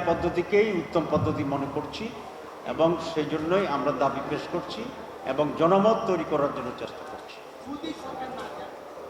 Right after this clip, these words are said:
এটাই আমাদের জবাব। যদি সরকার অব্যাহত রাখে, তাহলে আমরা এটাকে নিয়ে নির্বাচন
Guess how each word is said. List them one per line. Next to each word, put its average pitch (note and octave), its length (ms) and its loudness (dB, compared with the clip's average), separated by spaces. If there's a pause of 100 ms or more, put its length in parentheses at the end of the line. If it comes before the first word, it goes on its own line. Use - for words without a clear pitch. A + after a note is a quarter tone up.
এটাই F#3 180 2
আমাদের D3+ 280 2 (100)
জবাব। G#2+ 220 -4 (640)
যদি B3 340 4 (220)
সরকার G#3 320 8
অব্যাহত A#3+ 320 6
রাখে, A#3 320 8 (220)
তাহলে G#3+ 160 2
আমরা A3 200 4
এটাকে A3+ 300 2
নিয়ে A3+ 200 4
নির্বাচন G3 460 6